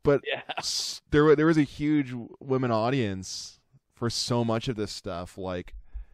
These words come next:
Speaker 1: and I, I think today there's, there's some of that for sure, but I mean, like, man, I remember when I was in high school, I would, like, see women wear, like, uh,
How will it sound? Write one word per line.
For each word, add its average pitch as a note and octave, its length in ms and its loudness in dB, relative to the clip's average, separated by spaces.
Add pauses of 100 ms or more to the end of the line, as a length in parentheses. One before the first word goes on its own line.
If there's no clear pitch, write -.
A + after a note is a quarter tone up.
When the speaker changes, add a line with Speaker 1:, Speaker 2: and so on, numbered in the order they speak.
(580)
Speaker 1:
and C#3+ 260 0
I, D3+ 60 0
I D3+ 40 2
think G3 220 -2
today B2+ 380 0
there's, A#2 400 -4
there's A#2 160 -2
some A2 220 -8
of G#2+ 100 -6
that G#2 220 -2
for G#2+ 160 -4
sure, G#2+ 380 -2
but G#2 100 -2
I G2+ 100 -4
mean, G#2 200 -8
like, G2 200 -10
man, G#2 240 -2 (560)
I - 40 -14
remember C3 300 -4
when B2 140 -4
I A#2+ 100 -4
was A#2+ 140 -6
in A#2 60 -6
high G#2 220 -2
school, G#2 380 -2
I F#2+ 120 -2
would, G2+ 200 -4 (600)
like, G2+ 180 -14
see G#2+ 220 -6
women G2+ 420 -4
wear, G2 200 -4
like, F#2 460 -6
uh, F2+ 160 -10